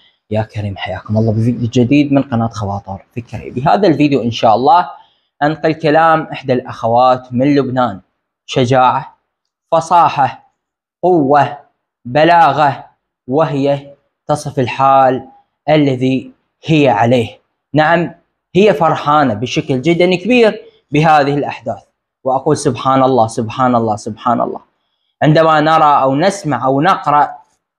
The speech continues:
صلابة أهل البيت عليهم السلام وإيمانهم المطلق والصبر على المصائب،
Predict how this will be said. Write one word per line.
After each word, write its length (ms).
صلابة 460
أهل 240
البيت 240
عليهم 280
السلام 480
وإيمانهم 800
المطلق 540
والصبر 440
على 200
المصائب، 560